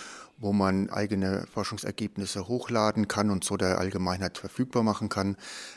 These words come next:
wo man auch Statistiken über das Runterladen seiner Forschungen auch bekommt, wo man Vorschläge bekommt für weitere Forschungen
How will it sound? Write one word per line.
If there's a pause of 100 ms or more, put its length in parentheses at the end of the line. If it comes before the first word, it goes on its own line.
(120)
wo
man
auch
Statistiken
über (120)
das
Runterladen
seiner
Forschungen
auch
bekommt, (180)
wo
man
Vorschläge
bekommt
für
weitere
Forschungen